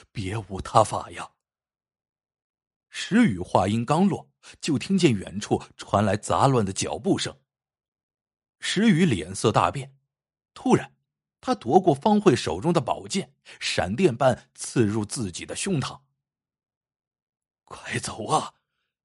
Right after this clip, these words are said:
继续杀那些贪官！”话音刚落，石宇气绝身亡。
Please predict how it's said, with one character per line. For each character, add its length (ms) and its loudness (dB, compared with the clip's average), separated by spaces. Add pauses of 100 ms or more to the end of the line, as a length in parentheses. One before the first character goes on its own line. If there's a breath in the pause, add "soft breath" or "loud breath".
(320)
继 260 -12
续 180 -8
杀 420 -6
那 80 -8
些 200 -8
贪 340 -4
官！” 440 0 (1600)
话 320 4
音 200 -2
刚 240 2
落， 280 0 (260 loud breath)
石 380 0
宇 240 -4 (220)
气 420 -4
绝 240 -2
身 260 -2
亡。 200 -12